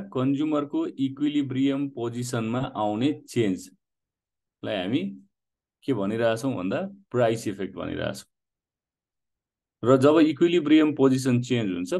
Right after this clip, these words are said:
purchase of goods and services पनि चेन्ज हुन्छ। ओके, अब त्यसपछि हामीलाई के थाहा छ त भन्दा, प्राइस इफेक्टभित्र दुईवटा कम्पोनेन्ट्स हुन्छ, दुईवटा, अ, चाहिँ पार्ट हुन्छ भनेर त हामी, मैले अघि नै भनिसकेँ।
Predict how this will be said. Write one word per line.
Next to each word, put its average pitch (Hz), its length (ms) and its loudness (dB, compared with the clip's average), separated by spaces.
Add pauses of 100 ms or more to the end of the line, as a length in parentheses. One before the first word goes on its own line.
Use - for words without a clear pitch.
(140)
purchase 139 460 2
of 135 240 0 (520)
goods 123 240 0
and 131 140 2
services 127 600 -4
पनि 120 180 -2
चेन्ज 110 380 -2
हुन्छ। 82 220 -10 (640)
ओके, 120 240 -4 (640)
अब 143 260 4
त्यसपछि 147 640 4
हामीलाई 127 360 4
के 196 220 2
थाहा 147 240 0
छ 139 160 -2
त 135 180 0
भन्दा, 95 320 -2
प्राइस 135 440 0
इफेक्टभित्र 139 800 -2 (180)
दुईवटा 156 360 4 (100)
कम्पोनेन्ट्स 139 640 6
हुन्छ, 98 220 0
दुईवटा, 123 520 0
अ, - 960 -6
चाहिँ 123 220 -8
पार्ट 123 280 0
हुन्छ 98 200 -4
भनेर 90 380 -6
त 113 40 -6
हामी, 92 220 -4
मैले 107 180 -4
अघि 104 180 -2
नै 113 100 -4
भनिसकेँ। 90 580 -6